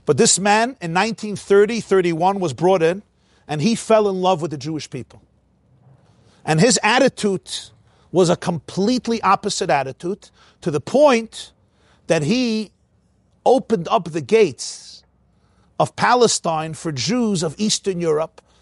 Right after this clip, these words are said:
throughout his tenure, which ended in nineteen thirty-six. Hitler becomes Chancellor of Germany in nineteen thirty-three.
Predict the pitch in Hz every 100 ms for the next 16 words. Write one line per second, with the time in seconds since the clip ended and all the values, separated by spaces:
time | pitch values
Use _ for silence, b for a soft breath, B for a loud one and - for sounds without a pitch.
0 | _ - - 202 220 240 208 - - 247
1 | 247 214 190 - 233 226 196 190 214 226
2 | 214 202 202 202 196 - 98 - - -
3 | _ b b - 311 - 233 220 233 -
4 | _ 196 - 240 208 - 233 240 - 214
5 | 151 220 247 220 202 214 226 - 214 -
6 | 226 208 - 240 285 175